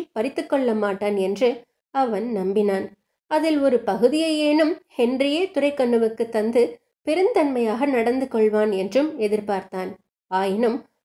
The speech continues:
அப்படி ஒரு யோசனையை தான் ஹென்றிக்கு தெரிவிப்பது அத்துமீறிய காரியம் என்று எண்ணி, தனது விருப்பத்தை தன்னுள்ளே அடக்கிக் கொண்டான். அந்த விருப்பம் சரிதானா என்று தெரிந்து கொள்ளவே அவன் காத்திருந்தான்.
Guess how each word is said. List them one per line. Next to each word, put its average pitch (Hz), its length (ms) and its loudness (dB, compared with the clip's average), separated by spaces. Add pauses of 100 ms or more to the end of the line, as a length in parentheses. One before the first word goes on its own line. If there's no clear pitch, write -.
அப்படி 302 340 2
ஒரு 262 280 0
யோசனையை 294 680 2 (380)
தான் 247 200 -2
ஹென்றிக்கு 285 580 0
தெரிவிப்பது 269 720 -2 (300)
அத்துமீறிய 294 720 -2
காரியம் 240 460 2
என்று 208 300 0
எண்ணி, 202 340 4 (420)
தனது 277 320 4
விருப்பத்தை 269 640 2 (180)
தன்னுள்ளே 233 580 0
அடக்கிக் 226 440 -4
கொண்டான். 208 400 -4 (920)
அந்த 330 280 2
விருப்பம் 294 520 0 (140)
சரிதானா 302 680 2
என்று 226 340 2 (500)
தெரிந்து 294 380 4
கொள்ளவே 202 520 0 (300)
அவன் 220 400 -2
காத்திருந்தான். 185 720 -4